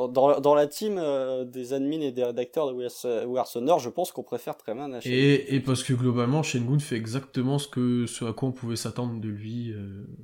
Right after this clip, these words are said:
Speaker 2: à sa draft. Euh, donc, euh, avec les mêmes défauts, avec, euh,
Speaker 1: Non, mais c'est, c'est, c'est incroyable, c'est que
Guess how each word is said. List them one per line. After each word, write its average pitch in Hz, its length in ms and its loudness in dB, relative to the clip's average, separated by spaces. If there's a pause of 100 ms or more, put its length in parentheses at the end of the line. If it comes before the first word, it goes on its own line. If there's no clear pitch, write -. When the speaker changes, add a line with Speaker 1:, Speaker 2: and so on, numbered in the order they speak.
(480)
Speaker 2:
à 117 40 -12
sa 104 180 -8
draft. 101 480 -12
Euh, - 460 -18 (260)
donc, 104 340 -12
euh, 101 180 -6
avec 104 240 -6
les 113 140 0
mêmes 123 240 2
défauts, 123 560 -2
avec, 107 340 -10
euh, - 400 -12 (1120)
Speaker 1:
Non, 233 100 -12
mais 175 100 -6
c'est, - 260 -12
c'est, - 240 -14
c'est - 160 -8
incroyable, 180 480 -4
c'est - 180 -10
que - 160 -14